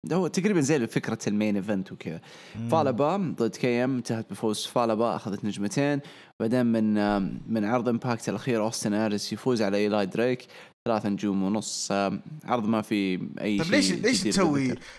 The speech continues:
Speaker 2: ليش تسوي عرض وتدفع عليه ماني أو بالأحرى فيه تكلفة إضافية؟ حتى لو كانت
Speaker 1: آه.
Speaker 2: يعني، حتى لو كانت التكلفة ما هي ب-، ما، يعني ما هي بمرة قوية أو كبيرة، بس أنت
Speaker 1: مم.
Speaker 2: قاعد تطلع عرض، وش بيرجع؟ حتى لو بيرجع عليك عايد، وش العايد اللي بيرجع عليك؟ Explosion،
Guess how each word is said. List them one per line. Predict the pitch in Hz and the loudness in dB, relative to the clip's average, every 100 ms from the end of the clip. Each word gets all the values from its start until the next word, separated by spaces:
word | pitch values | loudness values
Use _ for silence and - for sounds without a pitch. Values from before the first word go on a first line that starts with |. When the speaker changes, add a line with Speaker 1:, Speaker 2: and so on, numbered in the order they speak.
| - | -2
Speaker 2:
ليش | 208 | -2
تسوي | - 175 147 | 2 2 4
عرض | 131 151 139 | 6 4 4
وتدفع | 123 147 - 131 | -4 -4 0 0
عليه | 117 131 120 | 2 0 0
ماني | 120 123 120 - | 0 0 -2 -2
أو | 117 | -4
بالأحرى | 135 127 127 | -2 -2 -2
فيه | 143 | -2
تكلفة | 143 143 113 120 | -2 -2 -2 -4
إضافية؟ | 110 110 107 101 | 0 -2 -2 -2
حتى | 196 196 | -2 0
لو | 180 | 2
كانت | 175 151 - - - - | 2 0 -4 -14 -16 -14
Speaker 1:
آه. | - | -4
Speaker 2:
يعني، | 127 131 - 151 151 _ - | 0 0 -2 -10 -10 _ -4
حتى | 233 311 285 | 0 2 4
لو | |
كانت | 262 254 | 6 4
التكلفة | 214 254 226 208 | 4 0 2 2
ما | 214 | 6
هي | 196 | 4
ب-، | 147 | 2
ما، | 117 127 147 120 | -6 -6 -6 -2
يعني | 123 135 - - | -2 -4 -6 -2
ما | 147 | 0
هي | 139 | 0
بمرة | 127 117 110 | 0 0 -2
قوية | 120 120 110 | -2 -2 -2
أو | 107 | -4
كبيرة، | - 123 113 139 - - - - | -4 -2 -2 -4 -8 -20 -20 -10
بس | 214 | -2
أنت | 330 240 233 | 0 0 -2
Speaker 1:
مم. | - 180 | -2 2
Speaker 2:
قاعد | 208 196 | 2 2
تطلع | 220 139 | 0 0
عرض، | 110 107 - - | 0 -4 -8 -16
وش | 165 208 190 | -6 -4 2
بيرجع؟ | 202 175 143 | 4 4 4
حتى | 220 202 | 2 4
لو | 175 | 2
بيرجع | 160 170 147 | 4 2 2
عليك | 180 147 127 | 2 4 4
عايد، | 127 107 | 4 4
وش | 147 151 | -4 0
العايد | 147 151 | 2 2
اللي | 127 127 | 2 -2
بيرجع | 127 139 135 127 | 0 0 0 0
عليك؟ | 143 170 - | 2 0 -2
Explosion، | - - 135 143 139 | -4 -2 0 0 0